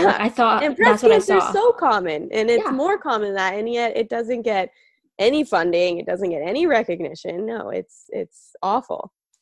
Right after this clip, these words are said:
Speaker 1: I know. Have you been able to, like, work with any groups or organizations in the Lyme community, like, to,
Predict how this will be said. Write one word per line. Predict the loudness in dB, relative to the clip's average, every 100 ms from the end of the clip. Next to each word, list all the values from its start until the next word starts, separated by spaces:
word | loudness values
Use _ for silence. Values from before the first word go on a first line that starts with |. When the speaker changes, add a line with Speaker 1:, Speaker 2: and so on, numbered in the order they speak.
| _ _
Speaker 1:
I | -10
know. | -10 -10 -14 -18 _ _ -10
Have | -4 -2
you | 2 4 4 2 -2
been | -2 0
able | 0 -2 -4 -4
to, | -4
like, | -4 -2
work | -4 -2
with | -4 -4
any | -4 -4 -4 -6 -8 -12
groups | -8 -4 -2 -4 -4
or | -4 -2
organizations | -4 -4 -8 -6 -2 -2 -2 -2 -2 -2
in | -6 -4
the | -4
Lyme | -4 -4 -6
community, | -10 -10 -8 -8 -6 -4 -2
like, | -4 -6 -10 _ _ _ _ _ _ _
to, | -6 -4 -2 -6 -8